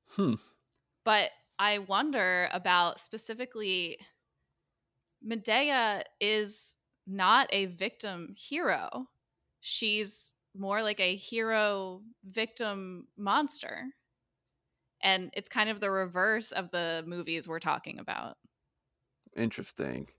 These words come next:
Speaker 1: And that, <sighs> and it kinda gets into, like, the, how, like, the, the villain character is, um,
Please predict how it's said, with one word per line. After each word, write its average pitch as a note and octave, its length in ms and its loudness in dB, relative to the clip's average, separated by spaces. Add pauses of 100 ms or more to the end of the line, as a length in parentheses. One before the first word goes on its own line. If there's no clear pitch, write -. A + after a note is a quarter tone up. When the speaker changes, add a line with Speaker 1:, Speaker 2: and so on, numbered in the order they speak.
(580)
Speaker 1:
And C3 360 4 (100)
that, D3 280 4 (200)
<sighs> - 200 -10
and B2+ 280 6
it B2 80 6
kinda D3+ 200 4
gets A2+ 240 4
into, G#2 460 0
like, E2 180 0 (100)
the, F2+ 160 2
how, G2 220 0
like, F2 220 -2
the, A2+ 160 0 (100)
the G#2 100 -8
villain G#2 460 0
character E2+ 500 -2
is, - 320 -6
um, B1 340 -4